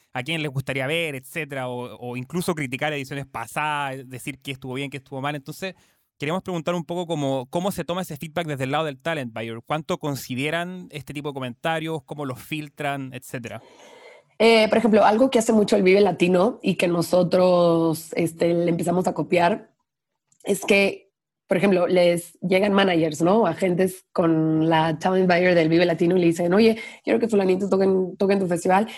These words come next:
Speaker 2: Y entonces ella lo que siempre les decía es, "Ok, mándame links de, de, ¿cómo se llama? De sus videos o del artista tocando, lo que sea, y yo lo voy a publicar en las redes sociales del Vive Latino y voy a ver cómo responde el público".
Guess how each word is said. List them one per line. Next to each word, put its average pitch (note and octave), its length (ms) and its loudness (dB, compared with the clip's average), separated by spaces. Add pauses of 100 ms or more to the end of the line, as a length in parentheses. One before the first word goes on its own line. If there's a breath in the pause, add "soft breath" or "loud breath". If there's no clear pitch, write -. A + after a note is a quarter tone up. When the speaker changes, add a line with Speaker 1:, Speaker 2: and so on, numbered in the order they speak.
Speaker 2:
Y F#3 80 -2
entonces F#3 280 0
ella F#3+ 120 6
lo F#3+ 120 2
que F#3+ 100 -4
siempre F3+ 220 0
les F3 160 2
decía F#3 420 2
es, F#3 220 0 (200 loud breath)
"Ok, G3 160 2 (720 loud breath)
mándame A#3 440 4
links A3+ 600 4
de, D#3+ 800 4 (400)
de, D#3+ 500 2 (520)
¿cómo F3+ 120 -4
se E3 60 -6
llama? F3+ 200 2
De D#3+ 200 4
sus D#3+ 340 -2
videos G#3 760 2 (340 loud breath)
o E3 720 4 (320 loud breath)
del E3 240 4
artista D#3+ 300 -2
tocando, A#3+ 440 4
lo G3 140 4
que F#3+ 100 -4
sea, A3 300 4
y F3+ 120 0
yo F3 100 2
lo F3+ 100 4
voy F3 140 4
a F3 60 -2
publicar E3+ 420 0
en G#3 100 4
las D#3 120 0
redes E3 200 0
sociales F3 460 2
del E3 120 0
Vive D#3 180 0
Latino F#3+ 460 2 (280 loud breath)
y E3+ 100 -2
voy F#3 180 4
a F#3+ 100 4
ver F#3+ 300 2
cómo F3 220 2
responde D#3+ 400 0
el D#3+ 100 0
público". E3+ 420 2